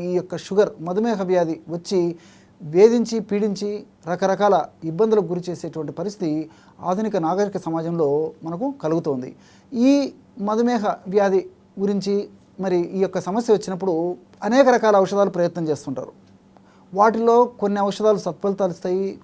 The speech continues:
కొన్ని ఆశించిన మేరకు ఫలితాలు కూడా ఇవ్వవు. అట్లే వీటికి తోడు మరి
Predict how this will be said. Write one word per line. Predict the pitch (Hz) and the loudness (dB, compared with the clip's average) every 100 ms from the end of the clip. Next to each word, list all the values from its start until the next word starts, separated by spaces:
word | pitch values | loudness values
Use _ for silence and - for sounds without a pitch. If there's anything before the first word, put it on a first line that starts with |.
| _ - | _ -4
కొన్ని | 190 175 | 0 0
ఆశించిన | 190 220 214 180 | 0 0 0 0
మేరకు | 180 175 | -4 -4
ఫలితాలు | 160 160 165 165 | -6 -2 -4 -2
కూడా | 175 | -2
ఇవ్వవు. | 135 127 - - - - - - | -2 -8 -14 -20 -20 -20 -12 -2
అట్లే | 233 240 240 233 202 | 0 8 8 8 6
వీటికి | 240 226 214 | 2 2 4
తోడు | 208 220 220 - 196 | 6 6 4 -2 0
మరి | 196 | 4